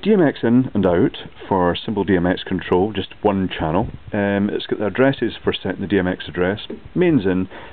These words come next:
and then you can choose behi-, between either power, which means that the gas comes on straight away as soon as you apply power to the unit, off, or under D M X control. So I'm gonna leave it in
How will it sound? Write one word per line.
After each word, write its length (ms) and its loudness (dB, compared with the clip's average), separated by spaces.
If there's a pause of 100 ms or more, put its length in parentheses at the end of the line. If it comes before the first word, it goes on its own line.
and 100 2
then 100 4
you 60 0
can 180 0
choose 340 2
behi-, 320 0 (420)
between 380 0
either 440 4 (420)
power, 440 2
which 180 0
means 280 2
that 100 -4
the 100 -4
gas 260 0 (460)
comes 200 -2
on 240 2 (240)
straight 200 2
away 240 2
as 140 2
soon 120 -2
as 40 -2
you 60 2
apply 240 -2
power 220 0
to 100 -10
the 60 -4
unit, 180 -4 (560)
off, 260 2 (760)
or 320 2
under 260 2
D 240 0
M 100 2
X 220 0
control. 500 -4 (200)
So 100 -2
I'm 80 0
gonna 160 2
leave 180 -6
it 80 -8
in 240 -6